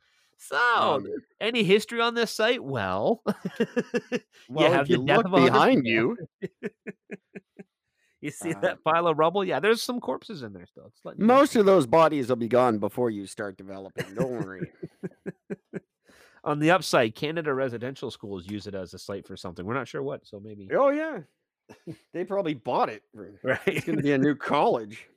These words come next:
Speaker 1: <laughs> Fucking hell.
Speaker 2: Did you
Speaker 1: So
Speaker 2: graduate from residential school? Try residential college in Florida. What?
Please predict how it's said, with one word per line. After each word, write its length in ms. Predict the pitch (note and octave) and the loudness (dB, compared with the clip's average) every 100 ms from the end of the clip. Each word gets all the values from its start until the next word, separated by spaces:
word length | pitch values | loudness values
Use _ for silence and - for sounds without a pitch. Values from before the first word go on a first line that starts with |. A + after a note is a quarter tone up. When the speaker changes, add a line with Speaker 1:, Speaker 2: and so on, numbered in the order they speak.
| _ _ | _ _
Speaker 1:
<laughs> 0 | |
Fucking 300 | - - - - _ - _ - _ _ - - _ _ - - - _ - G2+ - A2 - | -12 -10 -10 -12 _ -20 _ -20 _ _ -20 -20 _ _ -20 -20 -20 _ -20 -20 -16 -16 -12
hell. 200 | G2 F#2+ _ _ _ _ _ | -12 -14 _ _ _ _ _
Speaker 2:
Did 140 | D#3 G3 | -2 0
you 60 | G#3 | 2
Speaker 1:
So 40 | |
Speaker 2:
graduate 460 | G#3+ A#3 C#4 C4 G#3 | 4 6 4 2 -2
from 120 | G#3+ | 0
residential 540 | A#3 G3 F#3+ G#3 G#3 | 2 2 2 2 0
school? 240 | - B3 D#4 | -2 -4 0
Try 200 | - D4+ | 4 4
residential 520 | C#4 F3+ E3 A3+ A#3 | 6 4 4 4 4
college 380 | A3+ C4+ D#4 C3+ | 4 6 6 6
in 100 | E3 | 2
Florida. 420 | E3+ D4+ C#4+ A2+ E2+ | 2 4 4 2 -2
What? 260 | D4 G4+ | -6 -8